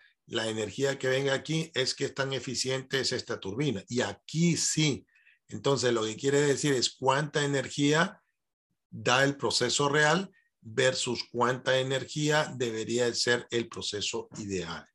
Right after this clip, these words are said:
¿Estamos? Dicho de otra manera, si aquí fueran cinco,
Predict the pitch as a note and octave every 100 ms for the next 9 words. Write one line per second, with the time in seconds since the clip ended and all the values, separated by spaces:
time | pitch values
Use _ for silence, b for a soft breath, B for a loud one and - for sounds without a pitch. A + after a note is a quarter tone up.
0 | _ _ _ _ - C#3 A2 - B B
1 | B C3 C#3+ E3+ D#3 D3+ D3 C#3 C3 C3+
2 | G2 F2+ _ - - A2 - D3+ D#3+ D#3
3 | D#3 C#3+ - D#3+ D#3+ C#3 - F2+ F#2 A2+
4 | B2 -